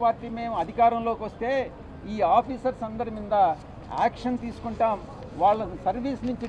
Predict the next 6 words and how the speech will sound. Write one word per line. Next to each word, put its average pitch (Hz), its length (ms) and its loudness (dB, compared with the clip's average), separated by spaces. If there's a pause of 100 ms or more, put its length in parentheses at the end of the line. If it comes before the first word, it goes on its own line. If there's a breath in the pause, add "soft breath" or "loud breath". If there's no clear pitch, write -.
డిస్మిస్ 214 420 -4
చేస్తాం, 214 440 0 (360)
వాళ్ళని 233 340 4
జైల్లో 262 400 4
పెడతాం 214 340 2 (400)
అన్నటువంటి 190 560 -4